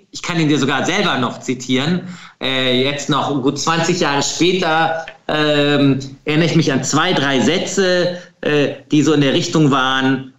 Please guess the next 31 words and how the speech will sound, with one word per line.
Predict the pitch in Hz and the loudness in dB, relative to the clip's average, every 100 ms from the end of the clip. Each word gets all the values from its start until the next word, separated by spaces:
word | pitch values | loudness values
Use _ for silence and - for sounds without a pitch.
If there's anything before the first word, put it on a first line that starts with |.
| _ | _
ähm, | - 131 127 123 120 120 - - _ - | -4 0 2 2 0 -4 -16 -20 _ -8
das, | 135 - - | -6 -8 -10
das | 123 - | -10 -6
ganze | 160 175 175 | -2 0 -2
Chaos | - - 175 190 180 185 | -4 -2 0 0 0 -2
und | 151 | -6
die | 143 | -8
Zelluloid-Vernichtung | - 165 156 147 180 202 185 165 175 - 170 160 160 131 | -6 -2 0 0 -2 -2 -4 -2 -2 -2 -2 0 -2 -2
des | 135 - | -2 -2
Regisseurs | 143 135 131 165 175 170 | -2 0 0 0 0 0
hatte | 156 - | -4 -2
erst | 135 135 | -4 -2
dann | 139 190 | -2 0
ein | 170 160 | 0 -2
Ende, | 139 156 156 156 147 - - | -2 0 0 -2 -6 -16 -10
als | 120 127 | -6 -2
Dieter | 147 151 | 0 0
Krebs | 120 - 196 196 | -2 0 0 0
auftrat. | 160 156 - 151 156 151 156 151 190 - - _ _ | -2 -2 -2 -2 -2 -2 -2 0 -2 -6 -14 _ _
Dann | 135 | -4
gab's | 143 143 | -4 -2
noch | 151 | 0
einen | 139 | 2
anderen | 143 143 | 2 2
Satz, | 135 135 - - 120 | 0 0 -2 -8 -6
ähm, | 127 127 123 120 - - | -2 4 4 2 -8 -6
der | 135 | -4
Produzent | 131 147 135 127 170 175 185 - | 0 2 2 2 0 2 2 2
mit | 151 139 - 123 | 2 2 0 -4
Zahnspange | 127 151 165 170 - 156 151 | -2 -2 0 -2 0 0 0
versuchte, | 147 143 123 151 151 - 151 135 131 | -2 -2 2 0 0 -2 0 0 -2